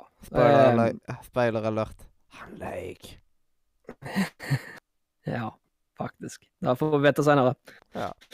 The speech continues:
Speaker 2: Eh, ja, men vi får jo vite at han, når han gikk inn på toalettet for å spy da, så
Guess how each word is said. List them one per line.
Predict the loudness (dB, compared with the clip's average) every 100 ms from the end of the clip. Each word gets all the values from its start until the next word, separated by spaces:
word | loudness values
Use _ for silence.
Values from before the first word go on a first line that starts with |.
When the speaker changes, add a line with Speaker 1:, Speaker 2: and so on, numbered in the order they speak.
| -20 -20 _ _ _ _ _ _ _ _ _ _ _ _ _ -8
Speaker 2:
Eh, | 2 6 6 6
ja, | 4
men | 4 4
vi | 4 6
får | 6
jo | 6
vite | 4 2
at | 2
han, | 2 0 -4
når | -2 0
han | 2 2
gikk | 0 0
inn | -2
på | 0 2 2 0
toalettet | 2 0 0 -2
for | -4 -4
å |
spy | -2 2
da, | 2
så | 2 2